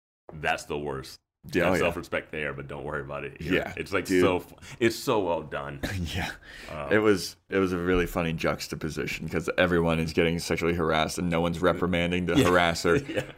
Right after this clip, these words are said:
Speaker 2: And then it's like, "Oh, this guy accidentally sent a dick pic to you." And they're like, "Girl?
Speaker 1: Girl.
Speaker 2: Girl?
Speaker 1: <laughs>
Speaker 2: Don't you have any respect for yourself?"
Speaker 1: It's so
Speaker 2: It's like,
Speaker 1: perfect.
Speaker 2: "Don't you?"
Speaker 1: Yeah.
Speaker 2: Or, I, I don't know.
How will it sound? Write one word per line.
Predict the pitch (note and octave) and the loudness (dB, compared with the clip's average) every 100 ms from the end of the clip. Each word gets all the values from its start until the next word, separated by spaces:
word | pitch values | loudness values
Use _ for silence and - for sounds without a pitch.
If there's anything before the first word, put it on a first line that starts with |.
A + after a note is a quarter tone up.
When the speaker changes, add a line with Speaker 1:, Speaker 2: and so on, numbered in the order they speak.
| - | 0
Speaker 2:
And | G2 | 4
then | F#2+ F2+ | 4 2
it's | E2 | 2
like, | F2 E2+ - | 4 4 4
"Oh, | G#2 G2 | 4 6
this | F#2 | 4
guy | F#2+ F#2 | 2 0
accidentally | F2+ F#2 F#2 F2+ | 0 0 2 2
sent | F2 F2+ | 0 -2
a | F2+ | -2
dick | F2+ F2+ | -2 0
pic | G2 F2 | -2 -2
to | - | -2
you." | F#2+ F#2+ F#2+ | 0 2 0
And | F2+ | 0
they're | F#2+ F#2 | 0 0
like, | - - - | -2 -8 2
"Girl? | G#2+ A2+ D#3 G#3 A3+ | 8 10 10 8 6
Speaker 1:
Girl. | F#2+ F#2 E2 E2 E2 | 2 -4 -2 -2 -2
Speaker 2:
Girl? | E3 - G3 F#3+ B4 C#5 D#5 D#5+ D#5 A#4 - - | 2 8 10 12 12 12 12 8 4 -8 -8 -12
Speaker 1:
<laughs> | - _ _ - | -12 _ _ 2
Speaker 2:
Don't | - - | 2 6
you | |
have | A2 G2+ | 6 8
any | G2 | 6
respect | F2 D#2+ - - E4+ - | 4 2 -2 0 0 6
for | E4+ | 6
yourself?" | F4 D4+ D#4 D#4 D#4 | 6 6 6 6 4
Speaker 1:
It's | F2 | 2
so | G#2+ | 4
Speaker 2:
It's | G2+ | 4
like, | D#2 | 4
Speaker 1:
perfect. | C#2+ - C2+ F2 | -4 -10 -6 4
Speaker 2:
"Don't | G#2 - | 4 6
you?" | F2+ G2+ - F#3 F3+ | 4 6 8 6 6
Speaker 1:
Yeah. | D2+ B1+ - _ _ _ _ _ - | 2 -4 -12 _ _ _ _ _ 2
Speaker 2:
Or, | G#2+ D3 D#3 B2 F2 | 6 6 4 2 2
I, | F2+ E2+ - | 2 0 -2
I | F2 E2 | 0 0
don't | - | -2
know. | - | -6